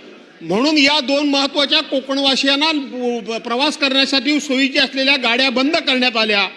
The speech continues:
आणि म्हणून मध्य रेल्वेने कोकणातील जनता आणि पक्ष प्रवाशांची अक्षरशः चेष्टा केली आहे.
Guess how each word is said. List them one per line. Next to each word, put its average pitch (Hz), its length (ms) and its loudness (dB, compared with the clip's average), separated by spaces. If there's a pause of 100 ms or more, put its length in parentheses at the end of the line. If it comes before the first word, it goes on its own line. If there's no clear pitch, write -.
(460)
आणि 214 180 2
म्हणून 277 340 0 (400)
मध्य 233 400 0
रेल्वेने 277 400 2
कोकणातील 269 680 0
जनता 240 320 0
आणि 277 160 2
पक्ष 269 300 -4
प्रवाशांची 269 720 0
अक्षरशः 277 580 0
चेष्टा 285 440 -2
केली 254 300 2
आहे. 180 300 -2